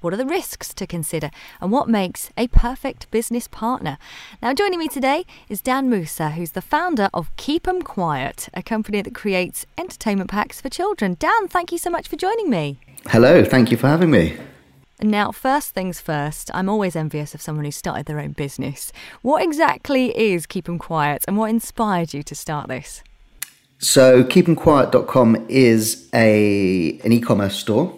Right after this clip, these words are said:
Speaker 2: So we, we're an online store, um, and we sell predominantly kids stuff. Um,
Speaker 1: They're the,
Speaker 2: when
Speaker 1: they're the ones you're keeping quiet.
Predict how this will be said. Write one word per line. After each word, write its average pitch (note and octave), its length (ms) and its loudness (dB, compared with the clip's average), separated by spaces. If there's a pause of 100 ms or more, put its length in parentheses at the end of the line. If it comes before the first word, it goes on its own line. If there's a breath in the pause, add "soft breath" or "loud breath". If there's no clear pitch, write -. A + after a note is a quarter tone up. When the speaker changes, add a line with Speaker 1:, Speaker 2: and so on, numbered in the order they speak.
Speaker 2:
So - 160 -8
we, G2 220 -2
we're F#2+ 160 -6
an G2 100 -4
online F#2+ 320 -4
store, A#2 380 -6 (100)
um, F#2 540 -4
and F#2 100 -6
we F#2+ 80 -2
sell G2+ 580 0 (140 loud breath)
predominantly G2+ 480 0
kids - 680 -4 (200)
stuff. - 500 -10 (360)
Um, F#2 520 0
Speaker 1:
They're A3+ 180 4
the, A#3+ 140 2
Speaker 2:
when A3 120 2
Speaker 1:
they're A3+ 120 6
the A3+ 80 2
ones G#3 240 2
you're F#3 80 0
keeping F#3+ 360 -2
quiet. D3 520 -2